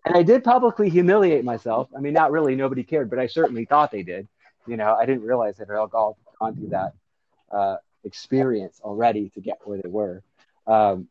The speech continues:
but it was just, uh, it's always a touchstone for me on that, Newman. That was a, a, a really a, a very good lesson of, of humility, uh, that I learned from that. And of course,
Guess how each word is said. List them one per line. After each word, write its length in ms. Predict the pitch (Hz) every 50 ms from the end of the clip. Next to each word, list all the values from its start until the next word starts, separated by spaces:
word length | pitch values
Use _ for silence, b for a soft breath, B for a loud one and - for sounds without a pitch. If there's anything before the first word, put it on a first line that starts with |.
| _ 117
but 280 | 123 135 131 123 - - _ _ _ - _
it 140 | 139 156 160
was 240 | 156 156 147 127
just, 380 | 175 196 214 202 - - - _ _ B B B B B _ _ -
uh, 240 | 135 135 131 131 127
it's 220 | 123 135 123 - 147 143 -
always 340 | 151 170 196 214 226 208 175
a 80 | 165 -
touchstone 800 | - - - 214 - - - 135 131 127 127 123 120 123 - - _ _ - - - -
for 180 | - 123 127 123
me 180 | 131 135 131 127
on 180 | 120 120 117
that, 200 | 120 117 117 110
Newman. 240 | 117 120 120 120 127
That 80 | 131 131
was 100 | 123 131
a, 100 | 127 107 120 127 127 123 - 147
a, 80 | 135
a 40 | 127
really 320 | 135 170 202 208 196 175 156
a, 180 | 139 127 123 - -
a 100 | 123 117
very 420 | 113 135 165 175 170 160 147 127 - _
good 240 | 147 151 156 135 127 131
lesson 420 | 143 143 135 - 120 110 107 113
of, 120 | 107 101 - - _ -
of 160 | 113 101 - - _
humility, 680 | 139 139 131 131 139 165 170 131 107 87 85 87 - _ _ _ _ _ _ _ - - _ _ _ - -
uh, 220 | 113 113 107 101 - -
that 120 | 123 117
I 140 | 113 110 113
learned 420 | 113 117 131 143 143 143 143 131 -
from 200 | 113 104 101 98
that. 260 | 98 98 98 98 98
And 140 | 127 135 135
of 100 | 123 -
course, 520 | - 175 185 170 151 131 - - - -